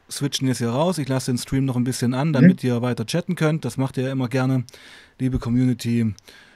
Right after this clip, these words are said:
Speaker 1: Und ja, wir sehen uns Samstag, wi-, nee, heute ist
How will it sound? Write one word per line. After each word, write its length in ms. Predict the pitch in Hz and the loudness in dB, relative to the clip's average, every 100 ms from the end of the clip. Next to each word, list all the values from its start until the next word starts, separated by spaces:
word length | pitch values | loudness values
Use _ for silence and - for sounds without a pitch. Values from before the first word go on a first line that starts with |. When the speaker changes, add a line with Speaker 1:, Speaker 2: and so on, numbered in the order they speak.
| _ _ - | _ _ -4
Speaker 1:
Und 520 | 131 131 127 123 - | 2 2 2 0 2
ja, 280 | 143 147 117 | 4 4 4
wir 120 | 170 | 6
sehen 120 | 208 | 6
uns 140 | 190 | 6
Samstag, 440 | 170 202 - 190 156 | 4 2 2 0 0
wi-, 100 | 175 | -6
nee, 220 | 147 143 | -4 -2
heute 220 | 135 170 | -2 -2
ist 140 | 160 | -4